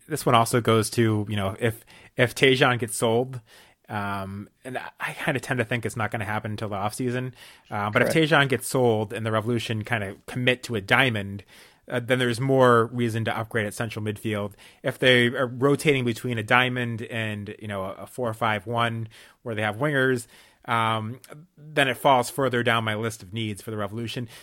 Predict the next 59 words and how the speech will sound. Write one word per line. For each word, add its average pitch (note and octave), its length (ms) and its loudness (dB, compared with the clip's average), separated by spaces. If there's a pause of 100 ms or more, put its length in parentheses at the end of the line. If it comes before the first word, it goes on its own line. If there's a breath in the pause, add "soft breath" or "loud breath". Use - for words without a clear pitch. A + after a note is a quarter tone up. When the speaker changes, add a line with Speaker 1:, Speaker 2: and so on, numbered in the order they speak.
Speaker 1:
'Cause D3+ 200 -6
you D#3 160 2
look F#3 160 0
at F#3 120 2
the - 360 -2
<laughs> - 0 -
central B2+ 360 -2
midfield, A#2 340 -2
they A2+ 60 -2
have A#2 160 2
Matt B2 240 0
Polster, B2 320 -2
who's, A2+ 180 -4 (100)
you A#2+ 100 -10
know, G2+ 60 -6
been G#2 140 -8
playing A2+ 260 -6
very A2 160 0
well A2 200 -2
this G#2 160 -8
season, A2 300 -6
and G#2 40 -8
he G2+ 80 -10
solidified G#2+ 560 -6
his - 300 -8
starting G#2 320 -4
spot G#2+ 240 -4
in G2 80 -12
the G#2+ 40 -8
lineup. G#2 360 -6 (380 loud breath)
Um, A#2 180 -6
and C3 180 -2
then C3 300 0 (260 soft breath)
the C3 140 0
options C#3+ 400 4
to B2+ 100 -4
play C3+ 160 2
beside D3+ 420 0
him, B2 220 -4 (280 loud breath)
they A#2 80 -4
have A2 240 -2
Marci-, A2 400 -6
you A#2 100 -6
know, F#2+ 180 -10
if A#2+ 100 -10
it's A#2+ 120 -8
a - 20 -6
four C3 180 2
five A#2+ 260 4
one C3+ 120 0
where A#2+ 80 -2
they're A2 120 -2
playing G#2+ 200 -6
two D3+ 180 -2
of A2+ 120 -2
them, A2+ 180 -4
they A2 120 -4
have G#2+ 140 -6
Martial, C3 680 0